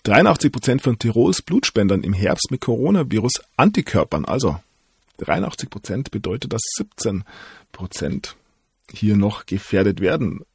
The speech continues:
wären alle, alle anderen haben Antikörper gegen was auch immer, entwickelt ist ja die nächste Frage natürlich. Aber auch das beweist meines Erachtens, dass diese Panik,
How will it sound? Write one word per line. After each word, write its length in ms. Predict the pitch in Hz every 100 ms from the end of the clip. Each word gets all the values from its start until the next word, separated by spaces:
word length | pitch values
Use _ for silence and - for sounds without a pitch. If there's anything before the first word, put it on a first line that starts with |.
| _ -
wären 340 | 110 135 120 -
alle, 360 | 98 165 151 - _
alle 320 | - 107 95 -
anderen 520 | 85 90 85 85 90
haben 240 | - - - -
Antikörper 560 | 104 113 - 92 92
gegen 220 | - 127
was 160 | 95 90
auch 80 | -
immer, 240 | 82 73 - - - _
entwickelt 440 | 95 - 95 87
ist 80 | 101
ja 80 | 82
die 120 | 80
nächste 340 | 82 90 - -
Frage 260 | - -
natürlich. 400 | 78 - - - - - - - -
Aber 180 | - -
auch 80 |
das 400 | - - - - - _ -
beweist 480 | 98 87 95 -
meines 220 | 104 92 -
Erachtens, 360 | 78 - 90
dass 140 | - 80
diese 240 | - 98
Panik, 520 | - 73 69 - -